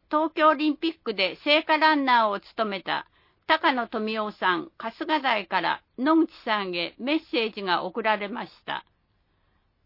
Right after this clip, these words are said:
私が聖火ランナーを務めて一番感動したのは、国立競技場で最終ランナーが聖火台に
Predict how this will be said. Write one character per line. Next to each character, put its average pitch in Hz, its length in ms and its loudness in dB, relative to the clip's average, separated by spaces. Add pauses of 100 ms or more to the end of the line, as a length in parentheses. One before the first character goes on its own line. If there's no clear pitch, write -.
(120)
私 302 420 0
が 302 240 2
聖 311 160 -2
火 302 160 2
ラ 311 160 4
ン 285 80 0
ナ 247 200 2
ー - 20 0
を 208 100 -4
務 - 320 -6
め 190 120 -6
て 151 380 -10
一 262 260 -14
番 294 260 2
感 294 260 2
動 277 200 0
し - 120 -20
た 233 140 0
の 196 160 -6
は、 156 200 -2 (400)
国 262 380 -2
立 - 80 -20 (120)
競 294 220 4
技 285 140 0
場 247 240 0
で 214 280 -4 (100)
最 302 200 2
終 311 280 -6
ラ 294 160 2
ン 247 100 -4
ナ 208 220 -2
ー - 20 -6
が 170 220 -2 (120)
聖 285 180 2
火 269 180 0
台 233 280 2
に 202 280 -8